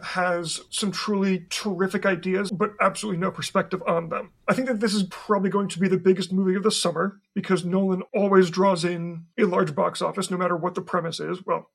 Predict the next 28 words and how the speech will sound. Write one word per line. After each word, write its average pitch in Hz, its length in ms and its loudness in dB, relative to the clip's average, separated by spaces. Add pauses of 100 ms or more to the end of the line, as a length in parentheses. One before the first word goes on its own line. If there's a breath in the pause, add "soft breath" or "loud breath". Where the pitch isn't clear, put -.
(140)
except - 240 -2
for 185 80 2
Tenet, 175 460 -4
which 170 440 -6
had 180 160 2
some 175 160 -6
pretty 180 200 2
extenuating 175 500 -2
circumstances. 185 840 -2 (160)
But 233 140 8
Nolan 233 240 6
also 214 260 0
goes 196 180 2
out 190 120 6
of 185 60 4
his 185 100 4
way 185 240 4
to 180 200 -2
make 180 220 -2
his 180 180 0
movies 170 840 -4 (160)
what 208 200 0
he 208 140 -2
calls 180 600 -2
more 185 260 2
immersive 185 480 -2
or 175 100 0
realistic, 160 720 0